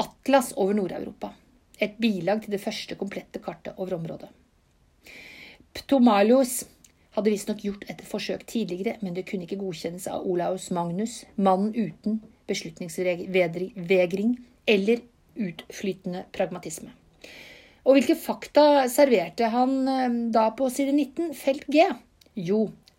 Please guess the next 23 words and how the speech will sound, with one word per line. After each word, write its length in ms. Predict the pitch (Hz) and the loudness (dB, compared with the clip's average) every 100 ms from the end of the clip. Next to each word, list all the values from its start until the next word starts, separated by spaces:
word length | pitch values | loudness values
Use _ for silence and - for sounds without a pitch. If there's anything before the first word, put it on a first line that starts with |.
| _ - | _ -10
disse 400 | 180 254 - - 262 | -4 -2 -2 -4 0
øyene 400 | 226 160 196 220 | 0 0 -6 -6
heter 320 | 214 247 247 | -4 -4 -8
Shetlandsøyene 960 | - - 208 - 214 214 208 208 220 311 - - - | -8 -8 -6 -4 -6 -4 -4 -2 -4 -4 -12 -20 0
og 120 | 208 | 4
er 100 | 208 | 4
et 120 | 208 | 2
bispedømme. 520 | 202 - - 165 185 - _ _ _ 208 | -6 -6 -10 -12 -14 -20 _ _ _ -4
De 80 | |
skilles 300 | 214 233 175 | -2 -2 -2
av 100 | 190 | -4
flere 320 | 185 190 170 196 | -2 -4 -4 -4
havstrekninger. 640 | 196 - - - 190 196 247 _ _ _ _ _ _ _ _ _ _ _ _ - - - - | -6 -6 -12 -14 -14 -14 -16 _ _ _ _ _ _ _ _ _ _ _ _ -20 -20 -10 0
En 160 | 220 | 2
del 200 | 190 202 | 6 8
av 120 | 214 | 6
øyene 260 | 208 151 165 | 2 -2 -6
er 80 | 180 | -6
meget 240 | 165 165 | -8 -10
fruktbare, 560 | - 220 - 190 208 262 | -12 -14 -6 0 2 0
og 140 | 180 | -2
man 180 | 175 185 | -6 -10
skuer 480 | - - 220 185 | -12 -8 -6 -4